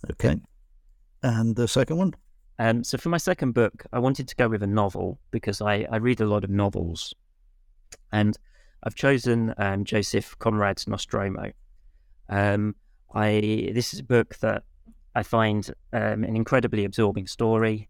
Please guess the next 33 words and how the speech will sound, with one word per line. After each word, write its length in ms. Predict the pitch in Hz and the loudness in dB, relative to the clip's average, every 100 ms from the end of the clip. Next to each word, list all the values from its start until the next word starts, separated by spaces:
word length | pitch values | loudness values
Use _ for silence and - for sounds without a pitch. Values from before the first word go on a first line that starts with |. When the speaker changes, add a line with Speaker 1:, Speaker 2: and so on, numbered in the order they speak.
| - | -10
Speaker 2:
Um, 200 | 113 98 | -4 -2
I've 100 | 98 | 0
read 160 | 107 101 | 0 0
it 160 | 98 - - | -4 -8 -20
several 340 | - - 101 98 | -8 -4 -2 -4
times. 600 | - 110 104 - 104 - _ - _ _ - | -2 0 0 -6 -10 -14 _ -20 _ _ -16
Um, 220 | 123 - | -6 -2
it 100 | 104 | -2
concerns 580 | - 110 - 120 110 98 | -2 -2 2 2 2 0
a, 480 | 107 98 98 98 101 - | -2 -2 -2 -4 -8 -12
a 40 | |
fictional 680 | - 120 - - 104 98 98 - - - | -4 -4 -2 0 0 0 -4 -14 -20 -14
country 640 | - 120 113 120 117 113 - - - - | -2 -2 0 2 2 0 -6 -20 -20 -14
in 140 | - | -10
South 300 | 139 113 - | -6 -6 -6
America 420 | 110 107 113 - 107 | -2 0 0 0 -4
that 140 | 107 | -2
has 220 | 110 104 | -2 -2
a, 320 | 107 101 101 - | -2 -2 -4 -4
a 60 | 104 | 0
long 200 | 101 98 | 0 0
history 560 | 104 - - 98 95 | -2 -4 -2 -2 -2
of 280 | - 98 95 | -2 -4 -4
living 280 | 110 101 101 | -4 -2 0
under 400 | 98 98 98 98 - | 0 0 -2 -4 -6
dictatorship. 840 | - - 120 117 - - - - - - _ - - | -10 0 0 0 -6 -8 -10 -16 -20 -20 _ -20 -8
And, 420 | 104 104 104 104 - - - - | 0 2 2 -2 -6 -20 -20 -8
um, 420 | 101 98 98 98 | 0 2 2 0
in 160 | - 117 | 0 0
it, 120 | 104 | 2
one 180 | 107 107 | 2 0
of 140 | 98 - | 0 0
the 400 | 98 95 95 | 0 0 -2